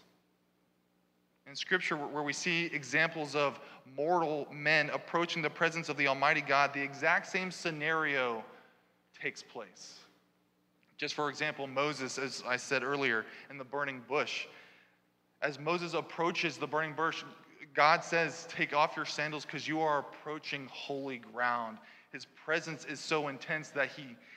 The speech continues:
he can't get too close.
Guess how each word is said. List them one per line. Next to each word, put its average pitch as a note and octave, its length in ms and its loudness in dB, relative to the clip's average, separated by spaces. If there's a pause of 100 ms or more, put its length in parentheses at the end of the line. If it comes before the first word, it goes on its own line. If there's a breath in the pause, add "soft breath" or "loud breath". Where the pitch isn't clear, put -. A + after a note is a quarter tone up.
(380 loud breath)
he D3+ 60 -10
can't D3+ 420 -4
get D3 300 -4
too C3+ 440 -2 (180)
close. - 760 -4